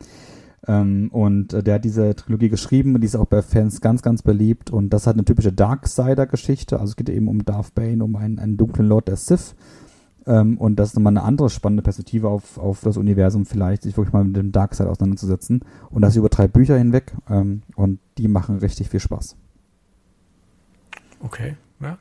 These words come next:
Speaker 1: Also
Speaker 2: sehr
Speaker 1: Lost
Speaker 2: gut.
Speaker 1: Stars, ähm, um was Seichteres dann doch irgendwie, weil an der O T und, und das ist ein guter Einstieg, glaub ich, um mal was zu lesen. Ähm, und wenn man's dann, äh, nochmal tiefer möchte in der ganzen Materie, dann vielleicht mit Darth Bane.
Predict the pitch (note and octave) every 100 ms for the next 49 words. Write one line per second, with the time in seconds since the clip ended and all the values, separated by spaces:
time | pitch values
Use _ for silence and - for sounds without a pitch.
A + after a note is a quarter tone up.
0 | - G2+ G2 F2 A2+ B2+ - - C3 D3+
1 | - - C3 B2 B2+ B2 A2+ G#2+ G2+ D3
2 | - E3+ F3+ - B2 C3+ F3 D#3 D#3+ -
3 | D3+ E3 E3 D#3 C3 B2 B2+ A#2+ A#2 A2
4 | - C#3+ D3+ - B2 B2 - B2 B2 A#2+
5 | A2+ C#3 B2+ C3 F#2+ G#2+ C#3+ C#3+ C3 B2+
6 | B2+ B2 B2 - A2+ A2+ A2+ A2+ A#2 -
7 | G#2+ G#2 - G#2+ G#2 G#2+ A2 G#2 G#2+ G#2+
8 | G2 G#2 G#2 G#2+ G#2 G2+ - C#3+ C3 A#2
9 | A#2 - A2+ A2 G#2+ A2 F#2+ - A2 A2+
10 | A2 - G2+ G2+ G#2+ - - G#2 A2+